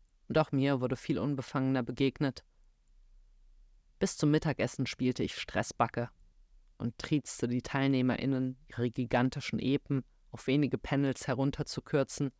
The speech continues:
damit wir den Nachmittag ausgedehnt Zeit haben würden, uns dem schönsten Teil der Arbeit zu widmen,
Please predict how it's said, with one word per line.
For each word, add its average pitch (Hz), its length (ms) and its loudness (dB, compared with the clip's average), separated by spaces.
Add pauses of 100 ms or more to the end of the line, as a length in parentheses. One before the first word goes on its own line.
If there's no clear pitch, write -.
(640)
damit 131 280 0
wir 147 60 0
den 139 140 2
Nachmittag 135 580 0
ausgedehnt 127 580 2
Zeit 139 320 0
haben 135 320 0
würden, 127 460 0
uns - 220 -8
dem 127 160 -2
schönsten 139 500 -2
Teil 127 220 -2
der 127 140 0
Arbeit 123 340 0
zu 131 160 -4
widmen, 127 400 0